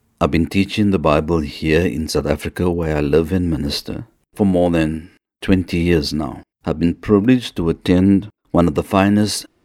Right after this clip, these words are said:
theological and Bible teaching institutions in the world, and it is called Dallas Theological Seminary,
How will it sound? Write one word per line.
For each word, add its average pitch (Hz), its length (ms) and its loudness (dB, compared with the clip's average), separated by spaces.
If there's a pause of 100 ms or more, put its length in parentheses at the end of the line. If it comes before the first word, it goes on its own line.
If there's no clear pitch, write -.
(120)
theological 82 960 0 (420)
and 80 180 -2
Bible 78 320 2
teaching 78 600 -2
institutions 76 1000 0 (680)
in 78 100 0
the 78 100 2
world, 78 520 0 (340)
and 80 140 0
it 78 120 -2
is - 140 -6
called - 400 0 (680)
Dallas 76 460 0 (100)
Theological 76 680 -4
Seminary, 82 640 0